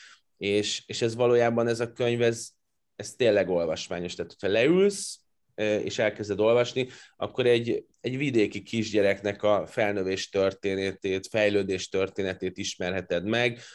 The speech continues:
aki különböző úton, módon ki akart szakadni abból a világból, amiben belenőtt, és, ö, ebben mindig a foci volt egy, a foci volt a segítségére,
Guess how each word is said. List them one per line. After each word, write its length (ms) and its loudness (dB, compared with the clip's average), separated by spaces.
aki 540 -2
különböző 540 -2
úton, 400 0
módon 560 2
ki 200 -4
akart 420 0
szakadni 800 -4
abból 360 0
a 80 2
világból, 520 -2
amiben 380 -6
belenőtt, 720 2
és, 360 -2
ö, 260 4
ebben 340 0
mindig 380 0
a 80 -2
foci 360 -4
volt 300 0
egy, 220 -2
a 140 -2
foci 300 -4
volt 240 2
a 40 0
segítségére, 1080 0